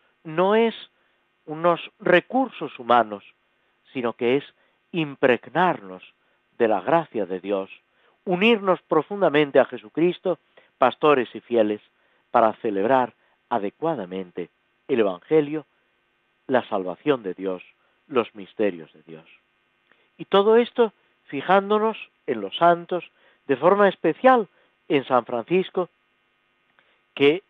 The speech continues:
invita a todos sus hijos a reconocer en el sacerdote que celebra, en la liturgia de la Iglesia, ese misterio de la salvación de Dios,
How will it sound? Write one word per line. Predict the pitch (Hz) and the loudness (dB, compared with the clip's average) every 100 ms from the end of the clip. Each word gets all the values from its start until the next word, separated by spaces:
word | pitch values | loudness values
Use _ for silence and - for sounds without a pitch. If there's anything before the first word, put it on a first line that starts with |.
| _ | _
invita | 165 143 127 202 220 - 185 - _ _ _ _ _ _ | -10 -8 -2 -2 0 -2 -4 -6 _ _ _ _ _ _
a | 104 101 101 - | -4 -4 -6 -4
todos | 160 156 139 | 2 2 0
sus | - 120 | -10 -6
hijos | 190 175 135 123 - _ _ _ - | -4 -4 -6 -10 -14 _ _ _ -2
a | 160 | 2
reconocer | 151 156 139 127 117 196 208 135 _ _ _ _ | 4 2 2 -4 -4 0 2 0 _ _ _ _
en | 165 139 | -6 -2
el | 127 - | -2 -2
sacerdote | 120 - 160 196 220 | -6 -2 -2 0 -2
que | 156 | -2
celebra, | - 120 160 151 117 - _ _ _ _ _ | -4 4 4 4 0 -4 _ _ _ _ _
en | 170 147 | -2 4
la | 135 | 4
liturgia | 135 135 208 254 - 156 | 4 0 -2 -4 0 2
de | 117 | 2
la | 107 | 2
Iglesia, | 101 117 120 - 117 - _ _ _ - | 0 2 2 2 -8 -10 _ _ _ -20
ese | - 143 | -4 -2
misterio | 139 120 - 180 175 127 95 _ _ _ | 0 -4 0 4 4 2 -6 _ _ _
de | _ 131 | _ 2
la | 110 101 | 4 2
salvación | 107 101 95 - 110 | -2 -4 -4 -2 -2
de | 98 92 | -2 -4
Dios, | 98 98 | -4 -6